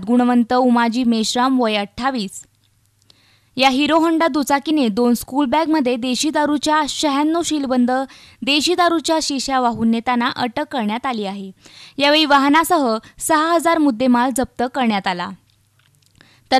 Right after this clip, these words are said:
तिसरी कार्यवाहीत शेणगाव शिवारात कमलाकर सोमाजी कांबडी आणि आकाश सुधाकर थेट गावठी मोहा दारूची वाहतूक करत असताना अटक करण्यात आली आहे आणि त्यांच्याकडून एकूण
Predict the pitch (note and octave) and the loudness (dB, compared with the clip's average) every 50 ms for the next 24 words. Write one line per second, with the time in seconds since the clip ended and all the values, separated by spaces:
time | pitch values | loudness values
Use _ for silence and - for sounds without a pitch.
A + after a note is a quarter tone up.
0 | B3 - D#4 C4 - D4 D4 D4 - D4+ C#4 C#4 D4 D4 D4 C#4+ C#4+ C#4 D4+ B3+ | 2 0 0 0 0 -2 -2 0 2 2 2 4 4 2 2 2 2 2 0 -4
1 | - - D4+ C#4+ C4+ C4+ C#4 D4+ D#4+ F4 D#4 - D#4 C#4+ C4 C4+ D4 D4 C4 G#3+ | -2 -2 0 2 2 2 2 2 2 0 0 0 0 2 2 4 4 4 2 0
2 | F#3 - - C4+ C#4 B3+ C4+ D4 D4+ D#4+ - F4 F4 F4+ F4 D4+ - D#4 C#4+ C4+ | -2 -4 -4 0 2 4 4 4 2 2 2 2 0 0 0 -2 0 2 2 4
3 | B3 C4 C4 A3 B3 C4+ - - A#3 A3+ A3+ A#3 B3 C4+ A#3 G3+ G3 - - - | 4 4 4 2 -2 -4 -4 -2 0 0 2 0 0 -2 -4 -8 -10 -14 -20 -20
4 | - _ - B3 C4+ C#4+ C#4 C4+ C#4 C4+ D4+ E4 E4 D#4 - D#4+ C4 C#4+ C#4 C#4 | -12 _ -2 0 2 2 2 2 0 2 2 0 0 0 -2 -2 0 0 -2 -2
5 | D4 C#4+ C4+ - A#3 B3 A#3 G#3+ - - - C4+ C4 C4 C4 A3+ - D4+ C4 C#4 | -4 -6 -6 -6 -6 -6 -6 -6 -8 -2 2 4 6 6 4 4 2 4 4 6
6 | C#4 C4 C#4+ E4 E4+ E4 E4 E4 E4+ - - E4+ D#4 D4 C#4 C4+ - - C#4+ B3+ | 4 4 4 2 2 2 2 2 0 0 0 0 0 0 -2 -2 -4 -6 -6 -4
7 | - C4 A#3+ A#3+ A3+ B3 A#3+ - - C4+ C4 C#4 D4 C#4+ B3 G#3+ - B3 B3+ - | -2 -2 -2 0 0 0 0 0 0 0 2 2 2 2 0 0 -2 -4 -4 -2
8 | C4+ B3 A3 G#3+ A3 A#3 - A#3 A3 G#3 G3+ G3+ G#3+ G3+ G3+ G3+ - _ - - | -2 0 0 0 0 0 0 -2 -2 -2 -4 -8 -8 -10 -12 -12 -14 _ -20 -20
9 | _ - - _ - B3 C4+ C4 D#4+ D4+ D4 B3+ E4 E4 E4 E4+ E4 D#4+ D#4 D4+ | _ -20 -10 _ -2 0 0 2 2 4 4 4 4 4 4 2 2 2 0 0
10 | B3 - D#4 D#4+ E4 E4 | 0 2 2 2 2 0